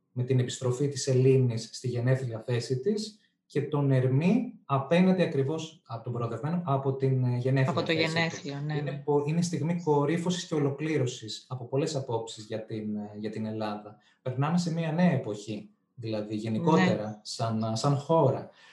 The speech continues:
Speaker 1: Και θέλει μια προσοχή, το είχα τονίσει και τότε και στις αιτήσεις προβλέψεις και με αφορμή το περιστατικό της Κύπρου, το εβδομήντα τέσσερα εβδομήντα πέντε, γιατί ζούμε παρόμοιες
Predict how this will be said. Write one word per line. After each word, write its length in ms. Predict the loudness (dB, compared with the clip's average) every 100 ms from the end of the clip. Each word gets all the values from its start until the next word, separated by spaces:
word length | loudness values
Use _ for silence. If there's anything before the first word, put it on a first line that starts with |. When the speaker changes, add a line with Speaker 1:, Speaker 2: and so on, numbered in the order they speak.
| _
Speaker 1:
Και 180 | 4 6
θέλει 260 | 6 8
μια 180 | 8 8
προσοχή, 500 | 6 2 2 2 2
το 80 | 2
είχα 140 | 2
τονίσει 400 | 4 6 6 4
και 100 | 2
τότε 200 | 2 2
και 80 | 2
στις 140 | 0 0
αιτήσεις 360 | 2 2 0
προβλέψεις 640 | -2 2 4 4 2 -2 0
και 120 | 2
με 100 | 2
αφορμή 500 | 2 2 2 2 0
το 80 | 0
περιστατικό 540 | 0 0 -4 -2 -2
της 160 | -2 -2
Κύπρου, 420 | -2 -2 0 0
το 100 | 0
εβδομήντα 340 | 0 0 0
τέσσερα 320 | 2 2 2 0
εβδομήντα 400 | -2 -2 -6 -2
πέντε, 300 | 0 2 2
γιατί 200 | 2 2
ζούμε 260 | 2 2
παρόμοιες 680 | 2 4 4 4 2 -2